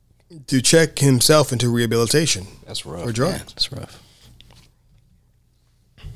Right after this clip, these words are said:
Speaker 1: That's
Speaker 2: What
Speaker 1: it. That's all I had for mem-, memorable scenes.
Speaker 2: What do you got for tropes? And I'm gonna go. I don't have it. I don't have that many. I don't have any, actually.
Speaker 1: All right, tropes. Uh, a director with a dream.
Speaker 2: <laughs>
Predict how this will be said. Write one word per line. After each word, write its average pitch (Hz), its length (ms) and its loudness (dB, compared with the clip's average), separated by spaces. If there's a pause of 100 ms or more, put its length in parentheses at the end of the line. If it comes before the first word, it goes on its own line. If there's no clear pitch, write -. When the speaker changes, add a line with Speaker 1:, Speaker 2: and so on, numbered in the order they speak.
(300)
Speaker 1:
That's - 160 4
Speaker 2:
What 131 100 4
Speaker 1:
it. 107 100 -16
That's - 120 -2
all 123 60 2
I 117 40 0
had 110 100 -4
for 113 80 -8
mem-, 117 200 -2
memorable 113 400 -2
scenes. 123 680 -2 (200)
Speaker 2:
What 175 100 4
do 156 60 6
you - 20 4
got 120 140 4
for 85 60 -6
tropes? - 460 0 (100)
And 101 100 -2
I'm 113 80 4
gonna 110 100 2
go. 95 200 0 (540)
I 92 80 0
don't 85 120 -4
have 64 140 -12
it. - 80 -16 (120)
I - 40 -12
don't 87 180 -12
have 82 120 -16
that - 120 -16
many. - 180 -20 (120)
I 98 80 -2
don't 101 100 4
have 90 160 2
any, 85 160 -2 (160)
actually. - 280 -8 (380)
Speaker 1:
All 95 100 -10
right, 110 200 -4
tropes. 147 340 4
Uh, 131 380 4
a 139 100 0
director 151 680 4
with 123 160 -2
a 120 60 2
dream. 95 340 -6 (760)
Speaker 2:
<laughs> 180 600 4